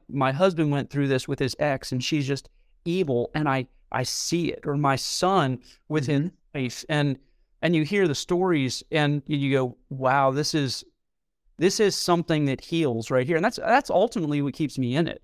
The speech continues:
Speaker 1: I mean,
Speaker 2: Yeah,
Speaker 1: I,
Speaker 2: man.
Speaker 1: I, the, and the longer I've been in it, you know, people come back and say, "I, I, I found you two years ago now, and I can't thank you enough because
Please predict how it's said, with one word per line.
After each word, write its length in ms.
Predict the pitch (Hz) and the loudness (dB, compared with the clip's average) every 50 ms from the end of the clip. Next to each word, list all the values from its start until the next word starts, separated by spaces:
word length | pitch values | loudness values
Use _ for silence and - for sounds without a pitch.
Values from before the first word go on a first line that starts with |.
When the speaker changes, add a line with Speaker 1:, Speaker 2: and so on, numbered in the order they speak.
| _ - | _ -6
Speaker 1:
I 80 | 127 131 | -4 -2
mean, 220 | 139 131 131 127 | 0 0 0 0
Speaker 2:
Yeah, 120 | 131 135 | 0 -2
Speaker 1:
I, 40 | 135 | -2
Speaker 2:
man. 260 | 156 156 127 127 143 _ _ _ _ _ _ - | -4 -4 -4 -6 -8 _ _ _ _ _ _ 0
Speaker 1:
I, 180 | 143 139 135 - - - | 0 0 0 0 -2 -2
the, 160 | - 156 - | -2 0 0
and 120 | 147 156 156 | 0 0 0
the 40 | 147 | 0
longer 320 | 147 160 180 202 208 190 | 2 2 2 2 4 4
I've 140 | 165 151 139 | 2 2 2
been 160 | 143 139 131 | 2 0 0
in 140 | 160 190 180 | 2 2 2
it, 220 | 147 131 123 - _ _ _ _ _ _ _ _ - | 2 0 -2 -6 _ _ _ _ _ _ _ _ -6
you 60 | 156 143 | -4 -4
know, 60 | 135 | -2
people 340 | - 190 180 - 160 147 143 | -2 -2 0 2 2 0 0
come 180 | - 147 131 127 | 0 0 0 2
back 300 | 131 131 139 143 - 139 | 2 2 2 2 0 -4
and 100 | 131 - | -6 -4
say, 200 | - 139 127 123 | -2 0 0 0
"I, 260 | - - 123 139 - - | 0 -2 -2 -2 -2 0
I, 140 | 139 151 135 - - - | -2 -2 -2 -4 -4 -2
I 100 | 135 156 | -2 -2
found 380 | - - 160 151 151 156 147 | 0 2 2 2 2 2 0
you 140 | 139 139 123 | 0 -2 -2
two 120 | - - 135 | -2 -2 0
years 280 | 127 135 147 151 139 | 0 2 0 0 -2
ago 240 | - 127 123 123 120 | 0 0 2 2 2
now, 320 | 120 117 120 120 120 123 127 | 2 2 2 2 0 0 0
and 260 | 123 127 123 123 123 - _ _ _ _ _ - | -2 -2 -2 -4 -4 -6 _ _ _ _ _ -4
I 140 | - 135 147 | 0 0 0
can't 340 | 143 - - 151 139 131 - | 0 0 -2 0 0 -2 -4
thank 420 | - - - - 147 143 143 - | -6 -8 -4 -2 0 0 0 -2
you 140 | - 127 123 | -2 -2 0
enough 400 | 123 123 131 139 127 117 110 - | 0 2 2 2 0 0 -2 -4
because 320 | - 131 - 135 123 117 | -6 -6 -2 -2 -4 -4